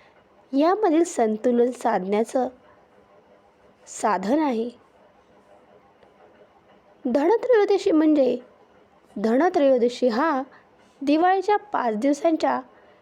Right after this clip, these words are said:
सणातील पहिला दिवस असतो. याला धन्वंतरी किंवा धनतर-, धन्वंतरी त्रयोदशी असेही म्हणतात, कारण या दिवशी समुद्र मंथनातून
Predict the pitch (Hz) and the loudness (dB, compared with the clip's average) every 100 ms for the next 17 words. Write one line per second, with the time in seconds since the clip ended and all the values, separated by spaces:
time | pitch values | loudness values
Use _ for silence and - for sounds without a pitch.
0 | _ - - 285 359 370 392 - 247 233 | _ -8 -2 0 0 -2 -4 0 0 0
1 | 254 320 302 302 269 247 - 233 - _ | 0 2 2 2 0 -4 -6 -10 -10 _
2 | _ _ _ _ _ - _ _ _ _ | _ _ _ _ _ -20 _ _ _ _
3 | _ _ - 240 220 202 240 285 226 226 | _ _ -8 -2 0 0 0 0 0 2
4 | 311 330 370 285 311 _ _ _ _ _ | 2 2 2 2 -2 _ _ _ _ _
5 | _ _ _ - 381 427 311 240 240 320 | _ _ _ -2 2 2 0 -2 0 0
6 | 381 370 277 - - 226 262 254 339 330 | 0 2 2 0 -4 -2 0 2 2 2
7 | 349 311 285 226 220 226 - 254 277 370 | 2 0 2 2 2 0 0 0 2 2
8 | 349 349 302 220 226 254 - _ - _ | 4 4 2 0 -6 -10 -12 _ -20 _
9 | _ _ _ _ _ _ _ _ _ _ | _ _ _ _ _ _ _ _ _ _
10 | - 262 208 220 262 269 311 _ _ _ | -4 -2 0 2 2 0 -4 _ _ _
11 | _ _ 285 392 453 302 269 - 233 254 | _ _ -2 0 0 0 0 0 -2 -2
12 | - - - 269 302 349 381 339 294 262 | -8 -12 -2 0 2 2 2 2 0 -2
13 | 254 226 220 226 | 0 0 -2 -2